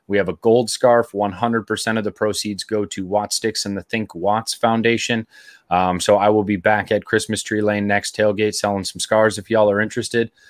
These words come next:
Uh, we actually, I think, donate a dollar per scarf. Uh, we don't make any money after cost.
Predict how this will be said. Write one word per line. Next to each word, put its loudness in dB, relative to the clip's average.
Uh, -2
we 2
actually, -2
I 4
think, -4
donate 0
a 2
dollar 6
per 0
scarf. 2
Uh, 2
we -2
don't -4
make -4
any -2
money -2
after -4
cost. 0